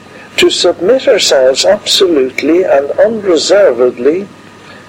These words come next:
to its teaching in all things. We are bound by every argument and every motive which can possibly sway the heart.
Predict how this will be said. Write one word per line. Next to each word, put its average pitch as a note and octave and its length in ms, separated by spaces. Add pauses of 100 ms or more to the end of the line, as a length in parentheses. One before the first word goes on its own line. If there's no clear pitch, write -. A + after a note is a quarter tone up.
(160)
to F3 200
its - 360
teaching E3 560
in D#3+ 120
all E3+ 240
things. C3+ 540 (800)
We F3 140
are D#3 140
bound B3 580
by C#3+ 160
every C#3+ 440
argument G3 640 (260)
and - 160
every C#3+ 360
motive G3+ 580
which D3+ 200
can B2 200
possibly D#3+ 640
sway C#3 340
the G#2 120
heart. - 460